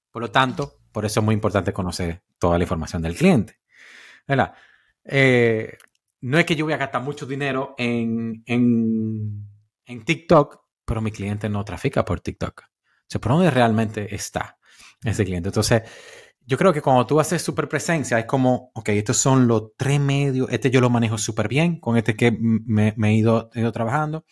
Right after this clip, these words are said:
voy a agregar este otro", y entonces a partir de ahí, yo empiezo a salir en esos medios. Ahora bien,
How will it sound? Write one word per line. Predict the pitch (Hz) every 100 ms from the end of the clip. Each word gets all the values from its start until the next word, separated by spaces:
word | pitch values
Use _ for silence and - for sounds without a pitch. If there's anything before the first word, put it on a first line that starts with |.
| _ _
voy | 123
a | 135
agregar | 135 127 131
este | 127 - 151
otro", | 147 - 131 156 _ _ _ _ _
y | 120
entonces | 113 120
a | 127
partir | 117 - 147
de | 170 170
ahí, | 135 131 _ _ _ _ _ _ _ - -
yo | 104
empiezo | 107 117 - -
a |
salir | - 127 131 147
en | 117
esos | 110 107
medios. | 92 82 82 -
Ahora | 131
bien, | 117 87